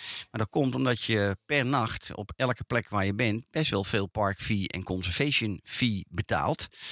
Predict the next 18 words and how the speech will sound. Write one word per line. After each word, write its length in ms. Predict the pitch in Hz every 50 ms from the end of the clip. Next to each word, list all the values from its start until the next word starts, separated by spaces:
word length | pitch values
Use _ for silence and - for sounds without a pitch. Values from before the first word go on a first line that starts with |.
| - - - _
En 140 | - 131 131
dat 100 | 120 117
is 80 | 110
gelukkig 440 | - - 113 123 135 151 - - 101
maar, 340 | 104 87 80 78 104 143 208 202
want 200 | 143 123 110 -
uiteindelijk, 600 | 53 92 98 98 98 98 98 98 95 90 - - -
eh, 160 | 92 90 92 85 -
kunnen 220 | - 110 98 92
we 60 | 87
daarom 320 | 80 85 78 82 82 87 92
die 180 | 95 98 95 -
plekken 300 | - 120 113 - - -
ook 160 | - 113 101 107
behouden, 560 | 101 104 113 107 120 113 98 80 71 78 82 - _
proberen 440 | - 113 113 117 139 120 101 98 -
te 80 | -
behouden. 400 | 78 87 80 - 71 - - 120